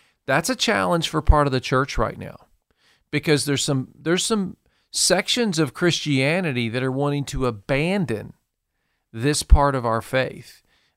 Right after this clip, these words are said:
They wanna walk away from some of the Old Testament scriptures. And I believe that that is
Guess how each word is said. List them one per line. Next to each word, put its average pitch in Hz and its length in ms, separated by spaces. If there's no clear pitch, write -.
They 135 120
wanna 160 240
walk 139 440
away 147 500
from 127 300
some 139 180
of 131 60
the 131 100
Old 131 280
Testament 120 500
scriptures. - 580
And 127 240
I 160 300
believe 139 640
that 123 280
that 113 400
is 117 360